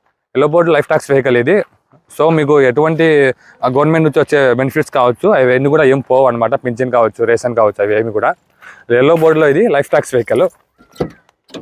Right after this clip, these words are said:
ఇక్కడ చూసుకోవచ్చు మీకు ఇంటీరియర్ ఎలా ఉందనేసి. మీకు ల-, ఎల్లో బోర్డు నుంచి వైట్ బోర్డులోకి మార్చుకోవాలనుకుంటే కేవలము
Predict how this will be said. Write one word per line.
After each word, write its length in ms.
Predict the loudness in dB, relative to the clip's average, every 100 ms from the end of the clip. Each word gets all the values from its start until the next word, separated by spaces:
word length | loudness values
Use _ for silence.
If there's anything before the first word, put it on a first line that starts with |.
| -20 _ -12 -12 -14 -8 -4
ఇక్కడ 140 | -2 0
చూసుకోవచ్చు 380 | -2 0 -2 -2
మీకు 180 | -2 0
ఇంటీరియర్ 320 | 0 0 0
ఎలా 140 | 0 0
ఉందనేసి. 420 | -2 -4 -2 -2 -4 _ _ _
మీకు 540 | -2 0 2 4 2 0 _ _ -2
ల-, 80 |
ఎల్లో 300 | 2 2 2
బోర్డు 220 | 2 2 0
నుంచి 160 | 0 0
వైట్ 220 | 2 2
బోర్డులోకి 320 | 2 2 0
మార్చుకోవాలనుకుంటే 720 | 0 -2 -2 -2 -2 -4 -4
కేవలము 600 | 0 2 2 0 0 -2